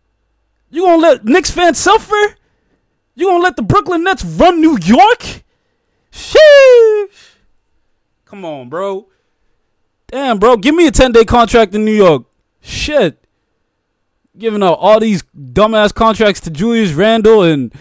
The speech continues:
and, and, and F-, Taj Gibson and God knows who. But passing up on Kevin Durant, one of the best to ever do it?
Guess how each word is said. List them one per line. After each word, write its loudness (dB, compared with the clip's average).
and, -2
and, -4
and -6
F-, -20
Taj 2
Gibson -2
and -4
God 2
knows 4
who. 4
But 0
passing 0
up 0
on 2
Kevin 0
Durant, 0
one -2
of -2
the -2
best -2
to -2
ever 0
do 0
it? -2